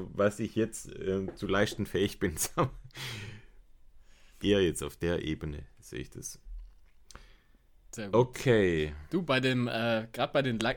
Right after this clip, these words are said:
Speaker 2: langen Lauf jetzt am Wochenende, also so ein, das war im Prinzip ja Trail, und da hatte ich dann, ähm,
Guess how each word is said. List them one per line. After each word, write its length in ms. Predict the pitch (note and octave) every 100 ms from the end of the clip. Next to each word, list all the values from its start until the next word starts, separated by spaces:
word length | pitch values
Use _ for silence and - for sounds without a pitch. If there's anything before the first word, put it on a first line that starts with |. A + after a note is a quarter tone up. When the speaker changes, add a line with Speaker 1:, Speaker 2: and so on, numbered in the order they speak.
| -
Speaker 2:
langen 320 | B2 D3+ F#3
Lauf 320 | E3+ F3 F#3+
jetzt 180 | F#3+ -
am 140 | E3+
Wochenende, 420 | F#3 F#3+ F#3+ F#3
also 160 | B2+ A#2+
so 120 | A#2
ein, 120 | B2
das 160 | A#2 -
war 180 | A2+ A2+
im 160 | - -
Prinzip 260 | G#2+ G#2+
ja 100 | G#2+
Trail, 420 | G#2 - C#3+ F3+ F3+ - - - -
und 280 | B2+ B2 A#2
da 100 | A2
hatte 160 | B2+ -
ich 80 |
dann, 320 | - D#3 D#3+ -
ähm, 440 | A#2+ A#2 A2 A2+